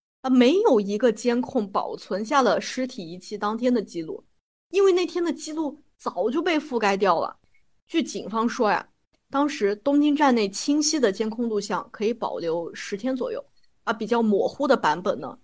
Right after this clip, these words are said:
也可以保留大概三周的时间。东京站附近的那些监控录像可以保留更久的时间，但是呢，就清晰版的啊，但也不超过三周。而且被覆盖掉的监控是没有办法复原的。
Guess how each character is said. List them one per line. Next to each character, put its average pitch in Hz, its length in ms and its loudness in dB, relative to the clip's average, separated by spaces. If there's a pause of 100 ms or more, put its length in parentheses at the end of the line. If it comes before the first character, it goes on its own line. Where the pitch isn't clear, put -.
也 185 180 -2
可 - 160 -4
以 208 100 2
保 - 220 -2
留 156 240 0
大 175 240 -4
概 156 100 -6
三 202 260 -2
周 247 160 2
的 208 80 0
时 175 200 -12
间。 170 200 -6 (640)
东 330 140 -2
京 370 140 4
站 320 160 4
附 311 200 -2
近 262 160 2
的 214 60 2
那 196 160 -2
些 202 140 -2
监 190 180 -4
控 196 220 -8
录 185 120 -2
像 190 240 -4 (300)
可 - 140 -2
以 240 80 4
保 165 200 2
留 156 180 2
更 330 180 0
久 180 120 0
的 113 100 -4
时 - 140 -12
间， 165 220 -8 (240)
但 247 140 0
是 247 220 2
呢， 190 260 2
就 247 160 -2
清 277 220 0
晰 277 120 -2
版 247 200 0
的 - 60 -6
啊， - 140 -2 (240)
但 254 280 0
也 170 160 0
不 233 100 0
超 208 240 -2
过 190 120 -2
三 175 220 -6
周。 170 260 -8 (560)
而 247 120 2
且 254 200 2
被 220 400 6
覆 269 200 -6
盖 233 160 4
掉 214 160 2
的 185 100 0
监 208 240 -6
控 214 220 -6
是 - 160 -10
没 214 100 -2
有 262 100 0
办 226 160 -2
法 180 100 -4
复 247 260 -8
原 170 220 -4
的。 185 120 -8